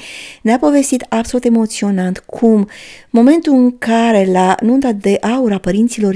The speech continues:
ei a făcut prima călătorie în Irlanda și a aterizat pe aeroportul din Dublin, pentru prima dată a avut acel sentiment pregnant că este acasă.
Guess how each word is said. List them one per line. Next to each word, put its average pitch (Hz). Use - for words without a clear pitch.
ei 214
a -
făcut 202
prima 302
călătorie 170
în 170
Irlanda 151
și 156
a -
aterizat 185
pe 277
aeroportul 214
din 170
Dublin, 165
pentru 240
prima 311
dată 196
a 240
avut 233
acel 233
sentiment 202
pregnant 165
că -
este 202
acasă. -